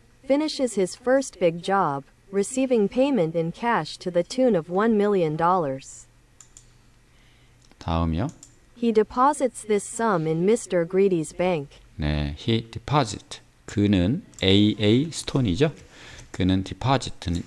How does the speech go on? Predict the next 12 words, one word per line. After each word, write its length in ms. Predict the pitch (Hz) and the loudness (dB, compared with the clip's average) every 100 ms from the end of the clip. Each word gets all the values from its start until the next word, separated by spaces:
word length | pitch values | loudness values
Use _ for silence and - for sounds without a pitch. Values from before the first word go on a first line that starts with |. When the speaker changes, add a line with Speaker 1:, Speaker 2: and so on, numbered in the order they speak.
| 95 | 0
Speaker 2:
예치하다, 1300 | 92 95 95 - - 101 92 - 107 107 98 85 78 | 4 4 0 -6 -2 0 -2 -4 2 4 4 2 0
이런 260 | 82 82 | -2 -4
뜻입니다. 720 | 95 - 85 73 73 80 131 170 | -6 -6 -4 -2 -2 -2 -2 0
은행에 360 | 92 95 95 85 | 2 4 2 0
돈을 360 | 98 90 87 - - - - - | 0 0 0 -4 -16 -20 -16 2
예금하는 600 | 95 98 101 92 85 80 | 4 6 6 4 4 2
거. 280 | 76 113 185 - - - - - | 0 -2 -4 -12 -20 -20 -8 -2
His 280 | 120 - 110 | -2 -2 -4
sum, 460 | - - 131 78 82 _ | -4 0 0 -2 -8 _
그의 420 | - 98 95 104 - - | -4 0 0 0 -6 -10
총액을. 520 | - 143 123 90 71 - - _ | -4 -2 -2 -2 -6 -10 -20 _
sum, 500 | - - - 123 92 | -10 -4 -2 -2 -2